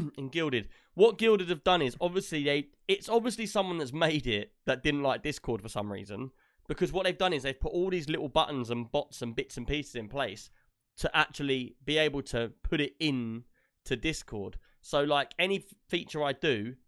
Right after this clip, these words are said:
it will come up with a button for sharing underneath it, which you don't get this in Discord either.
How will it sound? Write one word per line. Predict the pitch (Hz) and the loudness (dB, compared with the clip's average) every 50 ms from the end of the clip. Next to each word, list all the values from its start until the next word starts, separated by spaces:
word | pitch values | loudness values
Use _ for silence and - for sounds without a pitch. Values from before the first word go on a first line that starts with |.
| _ _ - | _ _ -2
it | 156 156 | -2 -2
will | 165 151 | -2 -2
come | - 165 170 | 0 0 0
up | - | 0
with | - 143 143 | 0 -2 -4
a | 139 | -2
button | - - 165 - 131 123 110 107 | 2 4 4 4 4 0 -6 -6
for | - 127 | -8 -10
sharing | 120 - - 165 156 151 135 120 | -8 -4 0 2 4 4 4 2
underneath | 117 117 113 131 143 156 143 - - | 0 -2 -2 -2 -2 -2 -4 -4 -6
it, | 101 - | -6 -6
which | 110 - 131 | -8 -6 0
you | |
don't | 147 160 156 127 | 0 0 0 0
get | 135 123 | -2 -4
this | 135 147 131 | -4 -4 -6
in | 127 - | -6 -4
Discord | 110 104 - - - 120 | -6 -6 -6 -6 -4 -4
either. | 131 131 117 107 101 | -2 -2 -2 -4 -4